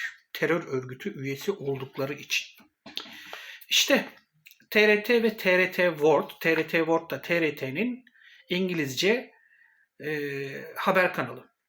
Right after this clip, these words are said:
T R T World ve T R T'nin İdlib'de yapmış olduğu hizmetlerden dolayı Heyet Tahrir Şam örgütü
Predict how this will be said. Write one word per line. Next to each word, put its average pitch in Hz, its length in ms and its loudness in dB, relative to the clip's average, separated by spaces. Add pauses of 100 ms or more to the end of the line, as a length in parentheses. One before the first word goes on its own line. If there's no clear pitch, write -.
(680)
T 180 140 4
R 196 40 6
T 202 60 0
World 247 340 2
ve 160 100 -2
T 208 220 4
R 190 160 4
T'nin 151 400 -4
İdlib'de 180 500 -4
yapmış 139 480 0
olduğu 147 300 2
hizmetlerden 151 920 -4
dolayı 147 600 2 (480)
Heyet 226 420 4
Tahrir 202 320 2
Şam 214 460 4
örgütü 151 720 -2